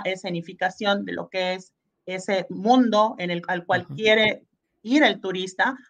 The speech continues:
Speaker 1: así sea a expensas del mundo real que habitamos. Pero todo esto afecta en los precios, también la especulación inmobiliaria, por ejemplo, ¿no?
Speaker 2: Ujú.
Speaker 1: También las burbujas inmobiliarias afectan en los precios.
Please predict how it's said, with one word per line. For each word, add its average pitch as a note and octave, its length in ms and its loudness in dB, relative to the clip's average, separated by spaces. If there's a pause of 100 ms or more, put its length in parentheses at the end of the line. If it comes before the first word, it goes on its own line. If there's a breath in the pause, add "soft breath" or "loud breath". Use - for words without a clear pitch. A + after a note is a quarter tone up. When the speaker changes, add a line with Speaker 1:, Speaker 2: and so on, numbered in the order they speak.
Speaker 1:
así G3 260 0
sea G#3 300 2
a G3 260 4
expensas G3+ 640 -10
del F3 120 -4
mundo F3+ 260 0
real E3+ 320 2
que E3+ 80 -10
habitamos. D#3+ 540 -8 (340)
Pero G3+ 340 4 (260)
todo B3 180 10
esto C4 180 6
afecta A3 340 0
en F#3+ 60 0
los F3+ 120 -6
precios, G3+ 220 -4
también G3+ 260 2
la A#3+ 40 0
especulación G3 600 -4
inmobiliaria, G3 680 -2
por F3+ 120 -10
ejemplo, F#3 480 -10
¿no? G3 120 -4
Speaker 2:
Ujú. - 0 -
Speaker 1:
También G3 300 0
las G3 160 2
burbujas F3+ 500 -6
inmobiliarias F3+ 640 -2
afectan E3 380 -14
en D#3+ 60 -20
los - 140 -20
precios. G3+ 380 -4